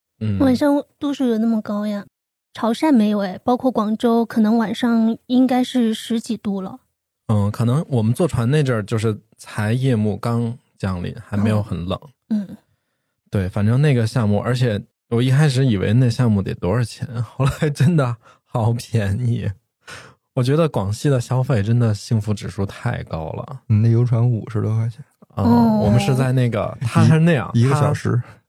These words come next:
Speaker 1: 坐一个小时的船，然后它原价是八十九一个人，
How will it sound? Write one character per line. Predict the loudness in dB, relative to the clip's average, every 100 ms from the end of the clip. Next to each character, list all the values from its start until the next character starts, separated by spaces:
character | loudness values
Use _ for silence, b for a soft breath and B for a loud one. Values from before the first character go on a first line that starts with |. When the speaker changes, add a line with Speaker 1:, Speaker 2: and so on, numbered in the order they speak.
| _ _ _ _ -2
Speaker 1:
坐 | 2
一 | 4
个 | 2
小 | 0 -4
时 | -4 -2
的 | -2
船， | -4 -8 -6
然 | -2
后 | 2
它 | 2
原 | 2 2 0
价 | 0 -2
是 | -4 -4
八 | -2 2
十 | 2
九 | 0 -8 -12 -12
一 | -4
个 | -4
人， | -4